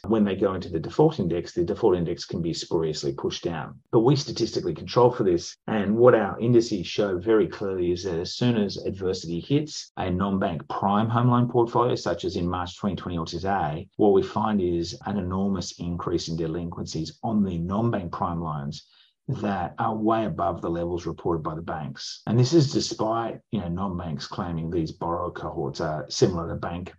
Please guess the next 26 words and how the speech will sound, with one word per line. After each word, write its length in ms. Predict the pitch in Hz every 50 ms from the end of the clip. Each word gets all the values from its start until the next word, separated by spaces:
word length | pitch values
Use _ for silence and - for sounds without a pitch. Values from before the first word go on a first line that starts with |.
| _
prime 260 | - - 92 85 82 95
borrowers. 600 | 87 85 80 69 60 107 - - - - - _ -
So 260 | 110 - - 127 110
right 260 | 107 120 143 147 131 113
now, 280 | 110 120 131 143 147
for 160 | 143 - 135
example, 480 | 101 85 78 104 107 101 95 92 101 98
Yingers, 400 | 107 101 95 98 101 95 90 95 - -
our 160 | 110 107 104
analysis 580 | 104 107 110 101 98 113 - - - - -
suggests 500 | - 87 80 - - 101 95 92 90 - -
that 200 | 104 90 87 - - _ _
prime 720 | - - - - 107 113 113 113 104 87 80 104 131 127 107
non-bank 380 | 95 98 104 104 104 104 95
home 240 | - - 107 107 113
loan 180 | 107 101 95 85
delinquencies 880 | - - - 110 107 - - 87 78 - - 151 143 - - - - _ _ _ _ - _ _ _ _ -
are 260 | 110 104 98 101 104
traveling 380 | - - 110 104 98 104 95
at 60 | 87 87
about 260 | 85 98 85 - -
one 340 | 95 107 110 110 113 110 107
point 240 | - - 85 78
five 280 | 71 - 82 82 82 -
times 260 | - - 82 85 -
higher 500 | - - 98 95 101 98 80 65 - 123